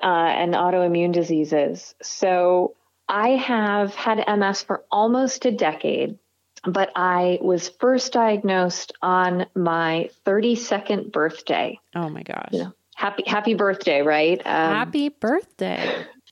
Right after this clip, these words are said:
Speaker 1: And, and ironically, uh, full circle, I will be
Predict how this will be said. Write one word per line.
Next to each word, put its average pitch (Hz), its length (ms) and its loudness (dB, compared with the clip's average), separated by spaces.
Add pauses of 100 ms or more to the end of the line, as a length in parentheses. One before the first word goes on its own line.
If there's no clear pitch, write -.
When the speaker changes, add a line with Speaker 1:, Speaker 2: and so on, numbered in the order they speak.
(180)
Speaker 1:
And, 214 340 2
and 190 340 2
ironically, 196 960 2 (420)
uh, 151 240 0
full 208 260 -2
circle, 202 800 0
I 175 220 2
will 180 200 4
be 170 540 4